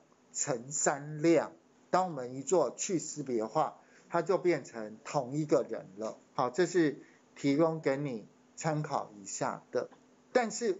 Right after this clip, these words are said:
我，我要告诉你，这件事情如果再加个妈妈的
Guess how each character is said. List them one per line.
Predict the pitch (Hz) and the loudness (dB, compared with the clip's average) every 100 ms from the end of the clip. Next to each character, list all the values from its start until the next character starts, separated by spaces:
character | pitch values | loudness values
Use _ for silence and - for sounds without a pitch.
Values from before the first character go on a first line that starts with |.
| - | 0
我， | 156 - | 0 2
我 | 165 | 2
要 | 196 | 4
告 | 240 | 2
诉 | 214 220 | 2 -2
你， | 147 101 _ _ _ | -6 -10 _ _ _
这 | 285 | 0
件 | 254 247 | 2 0
事 | 226 240 | -2 -4
情 | - 165 | -2 0
如 | 170 185 | 4 4
果 | 196 147 | 4 2
再 | 196 | -2
加 | 185 190 180 | -2 0 2
个 | 175 143 | 2 0
妈 | 117 151 196 | 0 0 0
妈 | 202 202 190 | 2 4 4
的 | 190 - 147 120 | 2 2 2 0